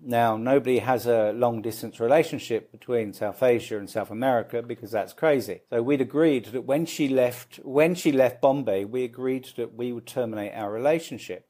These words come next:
So it got to a, uh, it got to about four or five days before she was due to leave. And the problem we had, Elliot, was that we'd become soulmates.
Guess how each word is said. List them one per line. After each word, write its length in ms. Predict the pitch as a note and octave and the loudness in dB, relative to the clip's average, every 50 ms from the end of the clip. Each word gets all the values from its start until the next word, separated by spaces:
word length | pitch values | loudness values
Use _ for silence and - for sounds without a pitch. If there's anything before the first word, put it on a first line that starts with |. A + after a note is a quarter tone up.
| _ - | _ -4
So 240 | A#2+ A#2+ A#2+ A#2+ A#2+ | 0 0 0 0 0
it 240 | C3 D3 C#3+ - - | -4 -6 -6 -6 2
got 300 | - D#3+ E3 D#3+ - - | 4 4 4 4 0 -6
to 380 | - D#3 C#3+ C#3+ C3 A#2+ A#2 A#2 _ - | -4 0 0 2 0 0 -2 -8 _ -6
a, 20 | |
uh, 240 | - B2+ A2+ A2+ - - | -2 0 0 0 0 -4
it 200 | B2+ B2 A#2+ A#2+ | -6 -8 -4 0
got 260 | C#3 D3+ D3 - - | 2 2 2 0 -2
to 100 | - C#3 | -4 -4
about 360 | B2+ A#2+ A#2+ A#2 A#2 - - - _ _ - | -2 2 2 0 0 0 -6 -16 _ _ -20
four 200 | - - C#3+ C3+ | -6 -2 -2 -2
or 80 | A#2+ | 0
five 340 | - - C3 B2 A#2+ A#2+ - | 0 2 2 2 2 0 2
days 300 | - C3+ C3+ B2 A2+ - | 4 4 6 6 4 0
before 320 | - - - - B2+ B2+ | -6 -12 -10 -8 -8 -8
she 160 | - - - A#2+ | -8 -8 -8 -8
was 120 | A2+ - | -8 -10
due 200 | - - B2 A2 | -6 -6 -6 -6
to 80 | A#2 A#2 | -6 -6
leave. 500 | A#2 B2+ C#3+ C#3 A#2 G2 G2 G#2+ - _ - - - - - _ _ | -4 0 2 2 2 0 -2 -8 -12 _ -20 -20 -20 -20 -20 _ _
And 120 | - B2 B2 | -8 -8 -8
the 60 | B2 | -8
problem 420 | - - F#3 F#3+ F#3+ D#3 C#3+ C3 | 0 0 0 0 2 -2 -4 -2
we 160 | B2 B2+ B2 | -4 -4 -6
had, 280 | A2+ C#3 F3 F#3+ F3+ C#3+ | -2 2 4 4 6 6
Elliot, 500 | B2 G#2 G2 G2+ G#2 A2+ B2+ C#3 - - | 4 4 2 2 2 2 2 0 -2 -6
was 220 | B2+ B2 A#2+ A#2+ | -10 -10 -10 -6
that 180 | - C#3 B2 A#2 | -6 -6 -6 -4
we'd 220 | B2+ C3 B2+ B2+ | -6 -8 -8 -8
become 340 | - A#2+ - - B2 A#2 G#2+ | -12 -16 -12 -10 -10 -10 -8
soulmates. 920 | - - - E3 E3+ E3+ D#3+ B2+ G2+ F2+ F2+ - - _ - - - - | -8 -4 0 2 2 2 2 -2 -4 -6 -8 -12 -18 _ -12 -10 -10 -10